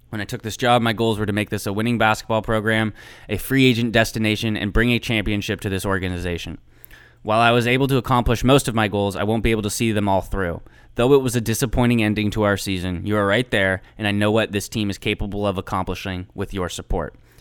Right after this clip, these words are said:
Thank you to all the players, coaches, and staff for helping us get here. Most importantly, thank you to the fans. We went through a lot, and I'm grateful for my time here." I, do you wanna wrap it up with that?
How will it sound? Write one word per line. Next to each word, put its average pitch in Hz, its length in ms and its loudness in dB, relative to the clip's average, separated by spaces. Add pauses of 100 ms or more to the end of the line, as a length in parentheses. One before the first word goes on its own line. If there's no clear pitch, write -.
(120)
Thank 120 160 0
you 127 80 0
to 120 140 0
all 120 100 6
the 117 80 4
players, 131 400 4
coaches, 117 380 0
and 95 120 -4
staff 120 360 0
for 101 100 -2
helping 107 260 -2
us 87 120 -10
get 123 160 0
here. 131 300 0 (340)
Most 101 200 -4
importantly, 117 480 2
thank 107 260 -4
you 95 60 -6
to 98 60 -4
the 92 60 -4
fans. 117 500 -2
We 107 80 -6
went 101 220 -4
through 107 160 -2
a - 20 0
lot, 98 340 0
and 101 100 -6
I'm 90 120 -4
grateful 92 340 -6
for 95 120 -10
my 87 120 -4
time 82 260 -10
here." 73 200 -16 (3000)
I, 95 60 -8
do 92 120 -8
you 98 120 -4
wanna 98 160 0
wrap 98 200 2
it - 60 -2
up 104 140 -2
with 95 120 -8
that? 117 360 0